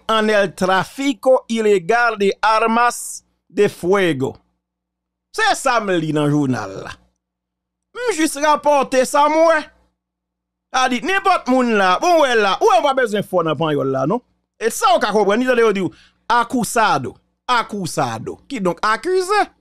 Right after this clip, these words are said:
E ba sa, yo di, de partisipasyon.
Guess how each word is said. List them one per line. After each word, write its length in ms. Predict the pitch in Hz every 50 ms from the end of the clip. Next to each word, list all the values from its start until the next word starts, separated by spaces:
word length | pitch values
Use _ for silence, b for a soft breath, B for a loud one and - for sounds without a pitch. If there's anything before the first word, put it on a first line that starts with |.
| _ _ _ _ _ _ _ _ _ -
E 80 | 285 262
ba 80 | 240 220 -
sa, 140 | - 330 339 330 - _ _ _ _ b b b b
yo 80 | 269 254
di, 100 | 262 214 - b b b b b
de 380 | - 151 160 247 269 269 262 - - _ _ -
partisipasyon. 1600 | 285 302 311 311 294 294 285 - - 269 269 - - 269 262 196 - 240 220 202 - - - 180 190 196 190 170 156 127 117